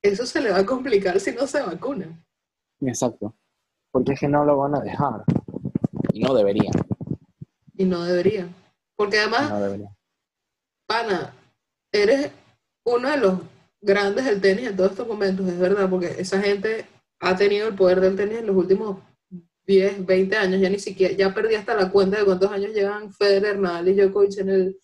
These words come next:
Speaker 1: en el tope. Pero esa gente lo único que hace es saludar gente.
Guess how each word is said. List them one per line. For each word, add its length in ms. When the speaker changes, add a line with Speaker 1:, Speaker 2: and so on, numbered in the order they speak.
Speaker 1:
en 140
el 120
tope. 340
Pero 180
esa 180
gente 360
lo 140
único 240
que 100
hace 160
es 60
saludar 320
gente. 380